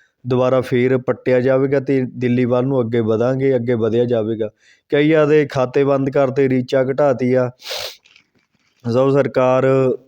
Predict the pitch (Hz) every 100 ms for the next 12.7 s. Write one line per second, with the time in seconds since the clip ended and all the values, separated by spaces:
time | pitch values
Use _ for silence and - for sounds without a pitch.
0 | _ 135 127 127 127 127 131 127 135 127
1 | 135 131 127 127 127 127 131 127 131 123
2 | 120 131 120 117 123 120 123 131 - _
3 | _ - 127 127 127 127 131 143 143 135
4 | 127 123 123 123 131 120 123 113 131 147
5 | 127 123 107 101 107 123 139 135 127 123
6 | 117 123 110 110 107 113 _ _ _ _
7 | _ - 139 135 143 135 131 127 135 139
8 | 135 127 131 131 127 131 127 131 127 123
9 | 127 131 131 131 127 120 127 123 123 127
10 | 123 117 110 - 120 123 123 120 131 120
11 | 123 120 123 123 117 117 113 117 110 120
12 | 117 120 113 110 113 117